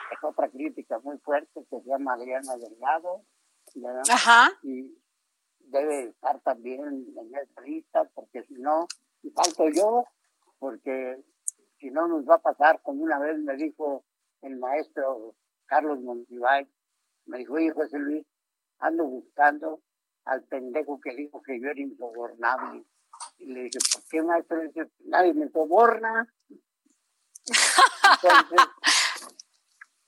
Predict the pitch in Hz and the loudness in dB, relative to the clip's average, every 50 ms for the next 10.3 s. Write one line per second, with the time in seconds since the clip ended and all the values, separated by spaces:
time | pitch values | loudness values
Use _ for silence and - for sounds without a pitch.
0 | - - _ _ - 320 349 370 370 370 - - - - - - 359 370 349 - | -20 -20 _ _ -2 2 2 4 4 2 4 4 4 2 2 0 -2 -2 6 6
1 | 330 - - 139 139 139 311 359 349 349 - - 277 - 330 370 - - _ - | 6 6 6 2 -4 -2 0 -2 0 4 4 4 4 2 -2 -12 -12 -12 _ -6
2 | 185 185 - _ _ _ _ - _ - - - - - - - 156 160 156 165 | -6 -6 -6 _ _ _ _ -20 _ -6 -6 -6 -6 -10 -8 -4 -2 -2 0 0
3 | 156 - 127 113 - 156 151 160 170 175 175 - _ _ _ _ _ - - - | -2 -2 -4 -8 -10 -4 0 0 0 0 -2 -10 _ _ _ _ _ -14 -14 -14
4 | 247 - - 359 320 320 330 320 302 - _ - - - 165 170 320 - - 320 | -12 -12 -8 0 0 2 2 2 -2 -4 _ -6 -2 0 0 0 -2 -4 -10 -10
5 | 285 - 339 339 175 - - _ _ _ _ _ _ _ _ - - - 127 - | -8 -6 -4 -2 -2 -2 -4 _ _ _ _ _ _ _ _ -8 -8 -6 -6 -8
6 | - - 156 160 156 147 139 - - 139 127 117 113 120 123 110 117 117 120 123 | -2 0 0 0 0 -2 -6 -8 -12 -14 -12 -12 -10 -12 -12 -6 0 2 2 2
7 | 123 143 156 165 160 170 170 175 - _ _ _ _ _ _ _ _ _ - 381 | 2 2 0 0 0 -2 -6 -8 -10 _ _ _ _ _ _ _ _ _ -2 -2
8 | 415 - - 320 285 - 277 262 247 - 339 349 339 285 277 151 - - - 147 | -2 0 -2 -4 -6 -6 -8 -12 -8 -4 -4 0 0 0 -2 -2 -6 -4 -6 -6
9 | - - 135 131 113 117 120 120 117 120 113 113 117 127 131 139 156 160 - - | -4 2 2 2 2 2 -2 -2 -6 -8 -8 -10 -10 -10 -2 0 0 0 0 -2
10 | 147 127 120 110 101 - | -10 -4 -4 -4 -4 -4